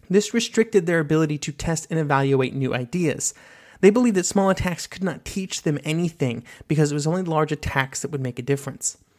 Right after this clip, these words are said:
The German army, on the other hand, had multiple opportunities to test and try new ideas. Sure, they didn't attack much in the West, but the Russian, Romanian, and later even the Italian front would provide them with multiple opportunities to test their theories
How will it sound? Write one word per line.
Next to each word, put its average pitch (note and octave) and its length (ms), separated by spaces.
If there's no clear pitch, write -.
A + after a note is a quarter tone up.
The F3 80
German A#3 280
army, G3 220
on D3+ 80
the D3+ 80
other D#3 160
hand, D#3 360
had D#3+ 200
multiple G#3 500
opportunities D#3+ 760
to F3+ 120
test - 420
and D#3+ 100
try C3+ 280
new C3+ 200
ideas. C3+ 600
Sure, G#3+ 160
they G#3 120
didn't G#3+ 180
attack G3+ 320
much F#3 240
in F3+ 140
the C#3 80
West, C#3 500
but - 120
the D3 100
Russian, F#3 440
Romanian, D#3+ 680
and C#3+ 180
later F3+ 220
even F3 260
the D3+ 140
Italian F#3 560
front B2+ 320
would D#3+ 140
provide F3+ 360
them A3+ 120
with F#3 140
multiple G#3 520
opportunities E3 720
to F3+ 140
test - 360
their C#3+ 120
theories C#3 540